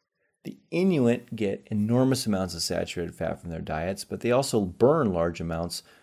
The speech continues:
of energy just keeping warm. More importantly, the fats are from natural seafood, which, while loaded with natural saturated fats,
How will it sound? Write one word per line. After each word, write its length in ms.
of 80
energy 360
just 240
keeping 340
warm. 380
More 200
importantly, 520
the 100
fats 420
are 40
from 240
natural 440
seafood, 680
which, 380
while 180
loaded 260
with 180
natural 420
saturated 560
fats, 480